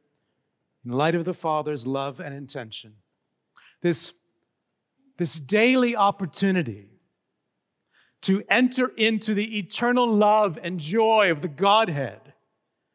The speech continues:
And I felt prompted, I think, by the Holy Spirit to consider, "Tab, where are you finding your joy? Where are you finding your joy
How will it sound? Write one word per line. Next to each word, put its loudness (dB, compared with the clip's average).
And 2
I 4
felt 2
prompted, 2
I 0
think, -2
by 4
the 0
Holy 0
Spirit 0
to -6
consider, 0
"Tab, 0
where 0
are -2
you -6
finding -8
your -10
joy? -20
Where -2
are 0
you 2
finding 0
your 0
joy -2